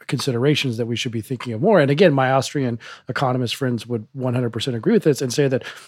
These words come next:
i-, it's never an equilibrium. It's always being pushed out of it. Entrepreneurship pushes it out of equilibrium. It's always searching for equilibrium, but it's never there.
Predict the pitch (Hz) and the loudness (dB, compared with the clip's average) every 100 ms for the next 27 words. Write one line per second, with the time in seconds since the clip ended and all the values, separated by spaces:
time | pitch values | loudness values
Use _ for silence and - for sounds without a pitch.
0 | _ - 165 180 - 226 196 131 120 127 | _ -6 0 0 4 4 4 2 0 -4
1 | 120 110 123 113 123 135 151 143 135 143 | -4 -4 -4 -4 -4 -4 0 2 2 0
2 | 127 123 139 - 120 131 131 139 - - | -2 -2 -4 -4 -2 -2 -2 -2 -6 -14
3 | _ - 120 113 - 127 135 123 135 - | _ -8 -6 -6 -4 -2 0 0 -4 -4
4 | 127 131 127 131 127 123 127 131 131 131 | -4 -4 -2 -2 -2 -4 -4 -4 -2 -2
5 | 131 120 180 175 - 247 254 175 - 135 | -4 -2 2 2 2 0 0 -2 -2 -2
6 | - 131 123 131 123 123 120 117 131 113 | 0 -2 -2 -2 -4 -6 -6 -4 -4 -4
7 | 110 | -6